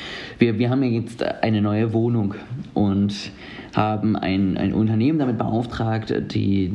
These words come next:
Stuff aus der einen Wohnung rauszuholen und es in eine andere Wohnung zu bringen. Und, äh, dann macht man ja so ganz oldschool so Termine für solche Sachen. Also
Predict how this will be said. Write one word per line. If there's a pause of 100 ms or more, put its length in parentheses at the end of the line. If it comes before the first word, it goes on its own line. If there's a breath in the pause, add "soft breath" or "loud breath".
Stuff
aus
der
einen
Wohnung
rauszuholen
und
es
in
eine
andere
Wohnung
zu
bringen. (800 loud breath)
Und,
äh, (100)
dann
macht
man
ja
so
ganz
oldschool
so
Termine
für
solche
Sachen.
Also